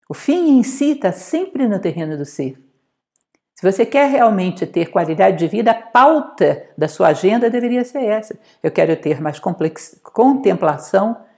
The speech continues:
reflexão, emoções serenas e mente sem egoísmos. Com certeza.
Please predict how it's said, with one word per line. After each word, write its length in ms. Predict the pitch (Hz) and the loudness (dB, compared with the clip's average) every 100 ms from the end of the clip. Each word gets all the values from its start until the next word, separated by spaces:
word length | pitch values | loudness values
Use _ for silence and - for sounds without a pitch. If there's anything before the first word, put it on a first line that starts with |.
| _ | _
reflexão, 840 | - 285 247 202 - - 196 220 - _ _ | -2 0 2 0 -4 -4 -4 -4 -10 _ _
emoções 420 | 170 175 175 302 320 | -4 -4 0 -2 0
serenas 720 | 285 226 196 214 226 233 _ _ | 2 2 2 0 -2 -6 _ _
e 100 | 247 | -4
mente 380 | 220 180 175 202 | -2 -4 -6 -10
sem 300 | - 196 190 | -10 -8 -4
egoísmos. 680 | 196 240 254 208 175 143 _ _ _ _ | -4 -4 -6 -6 -8 -18 _ _ _ _
Com 180 | - 370 | -8 -4
certeza. 720 | 381 - 247 294 320 - | -6 -4 -4 -2 -4 -8